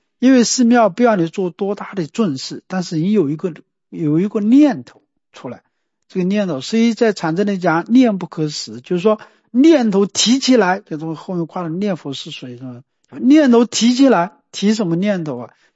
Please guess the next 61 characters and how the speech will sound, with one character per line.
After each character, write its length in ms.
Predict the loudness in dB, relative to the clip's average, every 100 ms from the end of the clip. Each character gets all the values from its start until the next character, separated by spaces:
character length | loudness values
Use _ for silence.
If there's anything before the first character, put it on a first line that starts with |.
| -4
就 120 | 0
是 180 | 0 0
在 200 | 0 -2
修 320 | -2 -2 0
道 160 | 2 2
的 120 | -2
时 220 | -6 -8
候， 140 | -4
念 460 | 0 0 2 2 0
头 180 | -4 -6
要 140 | -6
提 240 | -10 -18 -18
起 160 | -16
来， 160 | -18 -20 _ _ _ -4
就 100 | -2
是 60 |
说 180 | 0 -2
你 180 | 0 -2
自 240 | -2 -4
己 180 | -2 -6
专 460 | -6 0 2 2 -2
制 320 | -4 -6 -6
一 160 | -4 -2
念 260 | 2 0 0
的 100 | -4
那 120 | -6
个 80 | -2
念 460 | 2 4 4 2
头 100 | -4
要 120 | -8 -10
提 220 | -14 -20
起 160 | -16
来。 140 | -18 -18 _ _ _ _
就 160 | -6
是 180 | -6 -8 -16 _ _ _
你 80 | 0
这 80 | 4
个 80 |
念 340 | 6 6 6 6
头 140 | 4
提 200 | 0 -4
不 120 | -4
起 160 | -2 2
来 180 | 2 0
的 140 | -4
话， 360 | -2 -4 -4 -12
那 200 | -6 -4
你 60 | -4
就 120 | -6
不 220 | -10 -10
存 200 | -6 -4
在 160 | -2 -2
修 240 | -4 -8
行， 100 | -6
那 120 | -4 -6
是 80 |
放 420 | -6 -2 0 0 2
逸 140 | 0
的 100 | 0
念 340 | -4 -4 -4
头。 200 | -8 -18